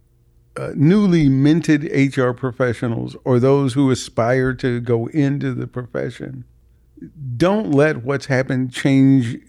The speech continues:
y-, you pursuing your passion. If you love numbers, if you love data, um,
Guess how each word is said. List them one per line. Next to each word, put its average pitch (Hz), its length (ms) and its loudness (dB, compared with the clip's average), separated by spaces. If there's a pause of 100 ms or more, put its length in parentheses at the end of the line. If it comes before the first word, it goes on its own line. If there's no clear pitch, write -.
(220)
y-, 170 200 -12
you 139 680 2
pursuing 135 520 2
your 120 120 -2
passion. 113 560 -4 (500)
If 160 180 0
you 170 120 0
love 170 240 2
numbers, 160 540 2
if 139 160 0
you 139 80 2
love 143 340 0
data, 160 480 0 (540)
um, 135 480 0